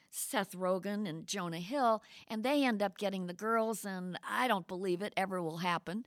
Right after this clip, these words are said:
They're nice enough guys, but they're kind of nerdy. And here you have a really legitimate, handsome leading man, and then you have a very good-looking leading lady, and I think that that really elevated this film for me.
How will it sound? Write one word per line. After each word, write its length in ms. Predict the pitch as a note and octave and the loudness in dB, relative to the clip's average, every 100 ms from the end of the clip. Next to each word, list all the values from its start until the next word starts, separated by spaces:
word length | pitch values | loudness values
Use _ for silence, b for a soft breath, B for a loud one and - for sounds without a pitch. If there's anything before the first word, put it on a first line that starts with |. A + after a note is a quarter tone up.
| G3 | 2
They're 160 | G#3 | 4
nice 340 | G#3 G3+ F#3 F3+ | 4 2 0 -4
enough 260 | E3+ - | -8 -4
guys, 380 | A3+ C4 A3+ G#3 | 4 6 6 4
but 160 | F#3+ - | -6 -6
they're 100 | F3 | -8
kind 260 | - F#3+ | -6 -6
of 100 | E3 | -6
nerdy. 540 | E3+ F#3 A3 F#3 F#3 A3 B B B B | -4 -2 0 -2 -4 -10 B B B B
And 260 | G3+ G#3+ G#3+ | 0 2 0
here 340 | F#3+ C4+ C#4 | -4 -2 0
you 200 | A#3 A#3+ | 0 -2
have 300 | A3+ G#3 G3+ F#3+ | 0 2 2 0
a 180 | G3+ G3+ B B B | -4 -4 B B B
really 600 | - F3 F#3 C#4 A#3+ G3+ F#3+ | -14 -10 -4 -2 0 -2 0
legitimate, 800 | F#3+ F#3+ C#3 B3 G#3+ E3 D#3 - b | 0 0 2 0 0 -6 -10 -12 b
handsome 720 | - - B3+ G3 - E3 E3 | -10 0 2 2 -2 -6 -4
leading 320 | E3+ E3+ E3 | -4 -4 -4
man, 380 | E3+ E3 D3+ D#3+ - | -4 -2 -2 -6 -4
and 200 | A#3+ A#3+ | -2 0
then 140 | B3+ B3 | 0 0
you 120 | A#3+ | 0
have 200 | G#3 G3 | 0 -2
a 80 | G3 | -4
very 320 | F#3+ A3+ G#3 | -4 -2 -2
good-looking 600 | E3+ F3+ G3 F#3+ F3 F3 | -6 -6 -6 -6 -8 -6
leading 320 | F3 D#3+ E3 | -6 -6 -6
lady, 400 | E3 D#3 D3 D3+ - | -4 -4 -4 -8 -6
and 280 | F3 F3 - B B | -6 -6 -8 B B
I 80 | - | -8
think 360 | G3 - C#4 - | -6 -4 -4 -2
that 180 | G#3+ - | -4 2
that 180 | G3 - | 2 2
really 580 | F#3+ G#3+ G3+ G3+ F3+ - | -6 -4 -4 -4 -4 2
elevated 580 | G3 G3 F3+ E3+ D#3+ - | 4 4 2 0 -2 -6
this 300 | D#3+ - - | -6 -6 -8
film 300 | E3+ D3 C#3+ | -6 -4 -6
for 200 | - E3+ | -8 -8
me. 320 | E3 D3+ E3 | -6 -6 -8